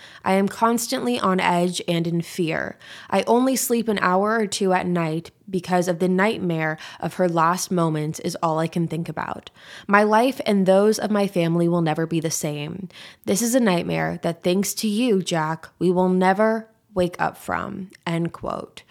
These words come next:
So that was part of the letter that Christy read to Jack during the sentencing. However, since being imprisoned, Jack has surprisingly also wrote his own letter to Ashley's family. The letter says, quote,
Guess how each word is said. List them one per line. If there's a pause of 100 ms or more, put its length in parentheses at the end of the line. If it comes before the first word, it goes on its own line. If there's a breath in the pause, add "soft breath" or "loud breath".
(420 loud breath)
So
that
was (120)
part (100)
of
the
letter
that
Christy
read
to
Jack
during
the
sentencing.
However,
since
being
imprisoned, (520 loud breath)
Jack
has
surprisingly (100)
also
wrote
his (100)
own
letter (120)
to
Ashley's
family. (440 loud breath)
The
letter
says,
quote,